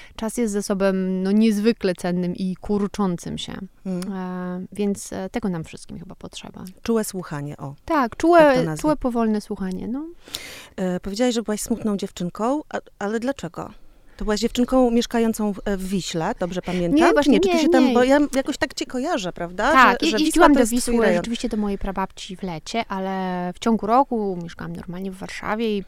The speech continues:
Speaker 1: po szkole przychodziłam do mojej babci, która była dosyć surową kobietą i trzymała mnie krótko i raczej nie pozwalała mi się bawić z rówieśnikami, tylko właśnie siedzieć na tym parapecie i czytać książki, więc byłam taką smutną. Ale teraz jestem wesołą kobietą, więc to się wszystko jakoś odwróciło, chociaż...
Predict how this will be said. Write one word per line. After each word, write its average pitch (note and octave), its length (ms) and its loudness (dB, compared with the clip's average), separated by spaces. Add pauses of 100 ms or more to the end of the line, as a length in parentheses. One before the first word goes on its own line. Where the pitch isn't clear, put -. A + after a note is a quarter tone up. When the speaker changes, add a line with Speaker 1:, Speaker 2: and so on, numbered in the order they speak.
Speaker 1:
po F#3 100 -8
szkole F#3 300 -8
przychodziłam F3+ 400 -10
do F3+ 100 -10
mojej E3+ 240 -8
babci, - 320 -6
która - 220 -10
była E3+ 240 -6
dosyć F#3 300 -10
surową F3 500 -8 (480)
kobietą F#3+ 360 -4
i E3+ 60 -6
trzymała - 300 -8
mnie - 140 -10
krótko - 420 -16
i G#3 60 -12
raczej E3+ 280 -10
nie F3 100 -6
pozwalała E3 380 -10
mi E3+ 100 -10
się - 120 -14
bawić - 320 -12
z - 20 -14
rówieśnikami, F3+ 680 -8
tylko F#3 280 -14
właśnie F#3 360 -14 (640)
siedzieć F#3 280 -4
na F#3+ 80 2
tym G3 140 0
parapecie F#3+ 420 -2
i - 20 -2
czytać G3+ 280 -6
książki, - 560 -10
więc F3 200 -10
byłam F3 260 -12
taką - 240 -14
smutną. - 320 -14
Ale D#4 200 4
teraz F#4 240 8
jestem F4 220 2
wesołą E4 300 4
kobietą, A#3+ 480 2
więc F#3+ 160 0
to G#3 100 -4
się G3 120 -6
wszystko - 320 -10
jakoś F3+ 220 -8
odwróciło, F3+ 640 -8
chociaż... F#3+ 360 -6